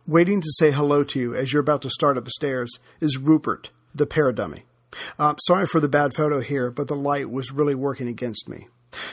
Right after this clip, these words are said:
For comparison, uh, the British paradummies were just burlap sacks,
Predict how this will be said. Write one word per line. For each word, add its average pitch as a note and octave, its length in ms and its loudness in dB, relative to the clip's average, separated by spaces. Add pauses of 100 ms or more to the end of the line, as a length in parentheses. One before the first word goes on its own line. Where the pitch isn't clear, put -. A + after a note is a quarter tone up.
(240)
For F3 120 6
comparison, D#3 840 2
uh, D3 140 -2
the D3 120 0
British E3 360 4
paradummies C#3 600 -2
were D3 200 0
just C#3+ 420 0
burlap C#3+ 380 0
sacks, B2+ 480 -4